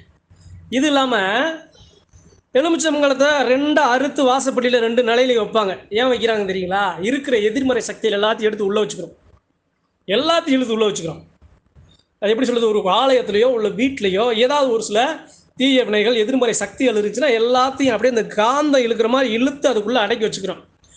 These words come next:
அது இல்லாம அதை தாண்டி எந்த ஒரு சக்தி உள்ள போக முடியாது. கெட்டது வந்தா விரட்டும்,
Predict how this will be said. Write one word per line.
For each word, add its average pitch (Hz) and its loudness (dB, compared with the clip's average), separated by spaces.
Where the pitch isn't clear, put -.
அது 233 2
இல்லாம 254 0
அதை 220 0
தாண்டி 233 2
எந்த 220 2
ஒரு 202 -2
சக்தி 208 -4
உள்ள 220 0
போக 208 2
முடியாது. 175 -4
கெட்டது 285 0
வந்தா 262 2
விரட்டும், 233 0